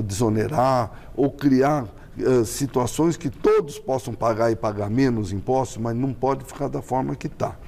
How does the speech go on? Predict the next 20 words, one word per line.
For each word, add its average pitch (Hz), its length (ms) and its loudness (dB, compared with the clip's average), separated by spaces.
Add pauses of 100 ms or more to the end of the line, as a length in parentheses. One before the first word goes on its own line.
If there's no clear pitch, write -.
(680)
E 185 320 6
essa 180 260 2
questão 139 320 -2
colocada, 117 580 0
saiu 147 260 2
um 139 140 0
re-, 107 200 -2 (120)
recentemente 120 960 2 (380)
uma 117 140 2
reportagem 131 760 2
que 135 220 4
houve 139 260 2
um 143 140 0
aumento 143 580 0
do 139 160 0
emprego 131 540 2
no 127 100 0
Brasil. 123 500 -2 (520)
Só 202 200 2
que 190 140 -6